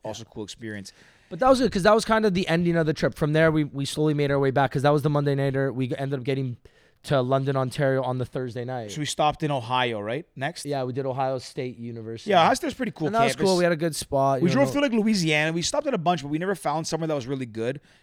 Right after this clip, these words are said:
Speaker 1: 'cause it was only you and me, right?
Speaker 2: Louis-, Louisville, not Louisiana.
Speaker 1: Louisville, sorry,
Speaker 2: Yeah,
Speaker 1: Louisville.
Speaker 2: yeah, there was, it was
Speaker 1: Um,
Speaker 2: just me and you there. That was a tough one.
Speaker 1: Louisville's cool, actually. If, uh, I never knew this, but the Kentucky Derby is, is in Louisville, Kentucky.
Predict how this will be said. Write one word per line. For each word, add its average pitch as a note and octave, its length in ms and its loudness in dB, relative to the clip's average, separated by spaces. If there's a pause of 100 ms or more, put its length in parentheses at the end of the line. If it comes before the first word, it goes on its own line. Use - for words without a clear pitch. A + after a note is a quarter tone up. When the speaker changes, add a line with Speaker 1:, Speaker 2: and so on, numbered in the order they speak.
Speaker 1:
'cause - 60 -10
it D#3 40 0
was D3 80 0
only F3 180 0
you D3 120 -2
and B2+ 100 -6
me, A2 120 -10
right? G#2+ 160 -4
Speaker 2:
Louis-, D#3+ 280 -2
Louisville, C#3 440 -2
not A#2+ 160 -8
Louisiana. G2+ 460 -12
Speaker 1:
Louisville, D3 500 0
sorry, B2 240 -6
Speaker 2:
Yeah, A2+ 80 -4
Speaker 1:
Louisville. F#2+ 340 -8
Speaker 2:
yeah, A2 180 -14
there B2+ 120 -8
was, A#2+ 240 -4
it - 40 -4
was B2 260 4
Speaker 1:
Um, - 20 2
Speaker 2:
just A#2 160 -4
me B2 80 -4
and A#2+ 100 -6
you A#2 100 -4
there. A2 200 -4
That A2 80 -2
was A2 160 -6
a - 40 -20
tough - 280 -10
one. G#2+ 140 -8
Speaker 1:
Louisville's C4 280 2
cool, G3 260 0
actually. C3+ 320 0
If, B2 220 -10
uh, A#2+ 300 -4
I C#3 100 0
never D#3+ 220 0
knew C#3 160 -2
this, D3+ 140 -2
but C3+ 140 -8
the B2+ 80 -8
Kentucky D#3+ 420 -8
Derby C3+ 460 0
is, G#2 220 -10
is G#2 140 -14
in G#2 260 -10
Louisville, A#2+ 320 -4
Kentucky. A2 460 -8